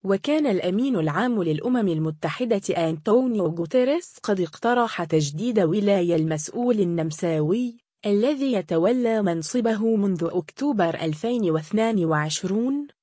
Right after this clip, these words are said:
لفترة ثانية مدتها أربع سنوات،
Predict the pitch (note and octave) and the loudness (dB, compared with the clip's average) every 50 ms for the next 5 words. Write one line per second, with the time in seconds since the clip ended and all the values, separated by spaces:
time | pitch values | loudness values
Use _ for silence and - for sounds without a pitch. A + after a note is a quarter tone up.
0 | _ - G3+ G3+ G#3 - - C#4 - C4 G#3+ F3+ E3 - F#3 F3 D#3+ - - D#3 | _ -2 2 2 2 2 0 -4 -2 -2 -2 -2 -2 -2 -4 -4 -4 -2 -2 0
1 | D3+ D3+ F#3 A#3 B3 A3+ G#3 - G3+ F#3 F3 E3+ E3 D#3+ D#3 G#3+ B3+ - - G3 | 0 0 0 0 0 0 0 0 -2 -2 0 -2 -2 -2 -2 -2 -2 0 0 -2
2 | E3+ F3+ E3+ D#3+ D3+ - A3+ B3 B3 G3+ F3+ E3 D#3 D#3+ D#3+ D#3 - G3+ F3+ F3 | 0 0 0 -2 0 -2 -2 -2 0 0 0 0 0 0 -2 -2 -2 0 0 0
3 | E3 E3+ F#3 G#3 A3+ A#3+ C4 - _ _ - | 2 2 2 0 0 -2 -2 -6 _ _ -20